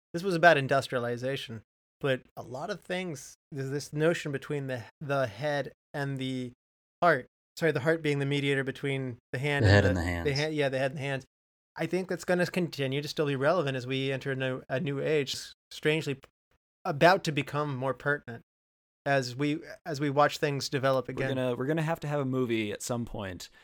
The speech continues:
Speaker 3: that talks about the head, the heart, the hands, and the tool, because pretty clearly that's, like, the follow-up to this is, what do we do with this newfound?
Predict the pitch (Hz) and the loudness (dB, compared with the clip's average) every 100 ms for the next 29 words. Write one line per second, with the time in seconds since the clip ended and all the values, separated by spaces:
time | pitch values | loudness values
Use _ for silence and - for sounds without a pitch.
0 | _ _ 101 90 - - 143 135 - 98 | _ _ -8 -6 -6 -6 -4 -2 -4 -6
1 | 92 - - _ _ _ _ _ - 107 | -4 -6 -10 _ _ _ _ _ -14 -6
2 | - 117 90 110 - _ _ _ _ _ | -2 -2 -2 -8 -16 _ _ _ _ _
3 | 117 - 127 120 - - _ _ _ _ | -10 -2 -2 -2 -6 -14 _ _ _ _
4 | - 107 131 135 127 117 110 - - _ | -8 -6 -2 0 0 -2 -4 -6 -10 _
5 | _ - 104 85 - - 120 - 107 - | _ -10 -8 -8 -4 -2 -2 -4 -12 -16
6 | _ _ - - - 95 85 - - _ | _ _ -14 -10 -6 -6 -6 -8 -10 _
7 | _ _ - _ _ _ _ - 240 170 | _ _ -20 _ _ _ _ 0 2 2
8 | 208 165 131 117 107 - _ _ _ - | 2 4 4 2 -4 -10 _ _ _ 0
9 | 127 - 139 107 - 120 185 175 117 104 | 0 2 -2 -2 -4 -2 2 4 4 0
10 | - 104 92 - 113 95 - 135 139 156 | -6 -6 -6 -6 -8 -10 -12 -2 0 0
11 | 170 180 180 226 156 117 110 - 117 110 | 0 -2 -2 0 0 0 -4 -2 -4 -4
12 | 110 95 95 104 | -6 -8 -8 -10